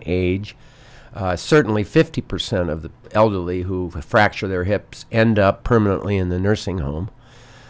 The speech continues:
Um, and, uh, there's an undue amount of suffering and pain and cost. Billions of dollars are cost to the country, you know, socially and to the individual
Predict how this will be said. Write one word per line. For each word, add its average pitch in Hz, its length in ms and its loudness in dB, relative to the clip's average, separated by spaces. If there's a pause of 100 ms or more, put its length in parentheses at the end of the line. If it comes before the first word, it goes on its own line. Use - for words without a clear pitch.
(200)
Um, 98 380 0
and, 127 560 2
uh, 107 280 0
there's 127 220 0
an - 180 -6
undue 123 520 8
amount 98 320 4
of 82 100 -2
suffering 98 580 2
and 85 140 -4
pain 101 560 2
and 80 420 -6
cost. - 580 -2 (200)
Billions 127 640 6
of 80 180 -12
dollars 76 500 0
are 69 80 -8
cost - 540 2 (640)
to 175 220 6
the 143 120 2
country, 120 680 2
you 98 180 -2
know, 92 140 0
socially 113 600 4
and 113 160 2
to 117 100 -6
the 104 120 -2
individual 80 720 -6